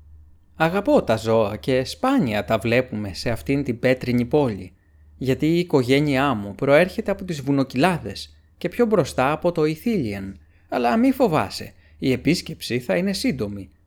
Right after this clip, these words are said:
επίσκεψη αυροφροσύνης μόνο, και ύστερα θα πάμε στην τραπεζαρία. Ο Πίπιν βρήκε τον Ίσκιο καλοσταυλισμένο και περιποιημένο.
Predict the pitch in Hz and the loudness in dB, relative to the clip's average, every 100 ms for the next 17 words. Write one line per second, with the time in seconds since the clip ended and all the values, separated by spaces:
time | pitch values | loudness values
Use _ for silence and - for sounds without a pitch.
0 | _ - 208 240 - 233 - 208 196 180 | _ -6 -4 -4 -4 -6 0 0 2 0
1 | 175 165 233 196 107 107 107 95 92 - | -2 -2 -2 -2 -2 -2 -4 -4 -10 -14
2 | _ _ - 349 220 127 120 117 - 117 | _ _ -4 -2 0 0 2 0 2 0
3 | 113 - 123 117 113 110 120 127 92 87 | 0 -2 2 2 2 0 2 0 -4 -10
4 | - - - - - _ _ _ _ - | -20 -20 -20 -20 -20 _ _ _ _ -20
5 | _ - - - - - - _ _ _ | _ -20 -20 -20 -20 -20 -20 _ _ _
6 | - 147 233 - 98 95 120 127 151 196 | -4 2 2 2 -2 -4 -6 -2 0 2
7 | 196 143 120 120 - 120 - 139 123 127 | 2 4 2 0 -2 -2 2 2 2 0
8 | 113 104 104 107 165 208 165 - 120 117 | 0 -2 -2 0 0 0 -2 0 0 0
9 | 117 120 135 107 95 | 0 0 0 -4 -8